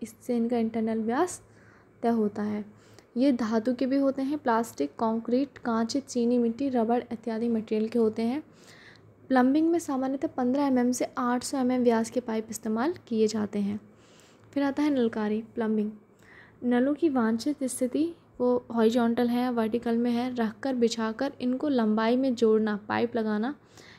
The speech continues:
इन पर नियंत्रण फिटिंग जड़ना, काटना या जोड़ना, मुख्य पाइप से शाखाएं निकालना, इनका आरुक्षण-, आरक्षण,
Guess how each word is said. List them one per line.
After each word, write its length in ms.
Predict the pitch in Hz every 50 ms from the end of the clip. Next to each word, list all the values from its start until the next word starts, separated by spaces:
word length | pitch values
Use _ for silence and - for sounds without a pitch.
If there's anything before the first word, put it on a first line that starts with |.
| - - - -
इन 140 | 262 269 262
पर 260 | 269 285 294 294 - -
नियंत्रण 520 | 254 240 240 233 226 226 233 226 262 262 269
फिटिंग 340 | 262 262 233 254 254 254 240
जड़ना, 280 | 254 240 240 254 285
काटना 420 | 277 - 247 226 226 226 233 240 233
या 160 | 247 254 247
जोड़ना, 360 | 233 233 226 226 233 269 269
मुख्य 360 | 262 247 240 240 - 269 269
पाइप 280 | 262 - 240 226 233 233
से 180 | - - 269
शाखाएं 500 | 247 - - 214 214 214 214 233 240 247
निकालना, 500 | 247 247 233 240 226 226 226 240 262 - -
इनका 240 | 247 247 247 247 277
आरुक्षण-, 600 | - - 240 233 226 220 220 - - - 247 233
आरक्षण, 460 | 233 226 233 233 - - - 285 294